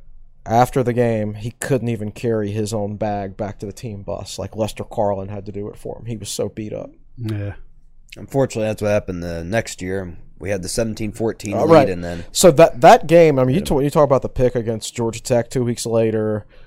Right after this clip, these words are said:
Speaker 1: the loss the next week against East Carolina. Um,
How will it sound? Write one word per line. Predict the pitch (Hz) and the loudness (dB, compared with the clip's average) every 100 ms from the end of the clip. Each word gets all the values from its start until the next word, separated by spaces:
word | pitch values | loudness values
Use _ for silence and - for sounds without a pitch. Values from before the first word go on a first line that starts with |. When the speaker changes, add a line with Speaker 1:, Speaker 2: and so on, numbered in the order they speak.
| - - | -20 -10
Speaker 1:
the | - | -2
loss | 117 120 113 - | 6 8 6 2
the | 117 | -2
next | 117 113 - | -2 -2 -4
week | 117 113 | -4 -4
against | 110 107 101 | -6 -6 -6
East | 110 110 | -6 -6
Carolina. | - 107 101 107 107 104 104 - - _ - _ - | -4 -2 0 0 0 -2 -4 -6 -14 _ -20 _ -4
Um, | 113 104 98 | 0 0 -2